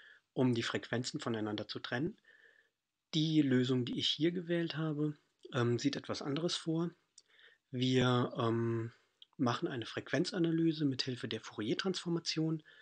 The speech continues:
Das heißt, wir berechnen die Frequenzen.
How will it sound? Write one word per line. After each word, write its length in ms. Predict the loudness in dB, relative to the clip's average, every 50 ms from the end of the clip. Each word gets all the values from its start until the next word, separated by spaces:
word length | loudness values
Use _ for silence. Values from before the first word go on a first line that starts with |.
| -20 -20 -20 _ _ -10
Das 160 | -6 -4 -2
heißt, 260 | -2 -2 -4 -4 -4 -4
wir 120 | -6 -4
berechnen 640 | -2 -4 -2 -2 -2 -2 -2 -2 -2 -4 -6 -6 -10 -10
die 80 | -10 -10
Frequenzen. 760 | -8 -8 -8 -8 -8 -10 -10 -10 -8 -8 -10 -10 -10 -12